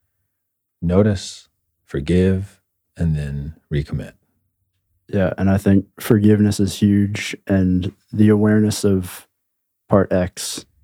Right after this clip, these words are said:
Speaker 2: allows you to have compassion for yourself when you are in those dark places or when you feel like you've been slipping up for a long time. You can, you can track it back to, you know,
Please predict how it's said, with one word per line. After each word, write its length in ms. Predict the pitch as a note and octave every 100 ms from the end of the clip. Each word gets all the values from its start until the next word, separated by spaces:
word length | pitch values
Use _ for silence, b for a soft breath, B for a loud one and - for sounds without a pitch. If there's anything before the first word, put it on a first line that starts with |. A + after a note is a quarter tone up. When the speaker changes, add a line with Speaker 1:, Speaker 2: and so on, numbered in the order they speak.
| -
Speaker 2:
allows 380 | F#2+ F2+ F2+ F#2
you 60 |
to 80 | F2+
have 480 | F2+ F2+ F2 - -
compassion 520 | G2 F#2+ F#2 - G2+
for 100 | G#2+
yourself 580 | G#2 - A2 A2+ - - _ _ _ _ _ -
when 180 | F#2+ F#2
you 140 | F2+
are 200 | F2 F2+
in 80 | F#2
those 320 | F2+ F2 - -
dark 260 | F#2 F#2 -
places 500 | F#2 F#2 A2+ G#2 G2
or 120 | F2
when 140 | F2+
you 80 | F2+
feel 200 | - F#2
like 160 | F2+ F2
you've 160 | F2+
been 320 | F2+ F2 E2+ - _ _ _ _ -
slipping 460 | - G#2 F2 F#2
up 120 | F2+
for 120 | - F2+
a 60 |
long 220 | F2 F2+
time. 480 | F2 F2 F2+ G2+ A2 _ _ _ _ _ _ _ _ _ _ _ _ _ -
You 140 | G2
can, 440 | G2 F2+ E2+ D#2+ - _ _ _ _ _
you 100 | G2+
can 140 | G2 F#2+
track 260 | G2+ F#2+
it 80 | F#2
back 280 | F2+ F2 E2+
to, 460 | - F2 E2+ E2+ - _ _ _ _ _ _ _ _ _ _ -
you 100 | F2
know, 300 | D#2+ D#2+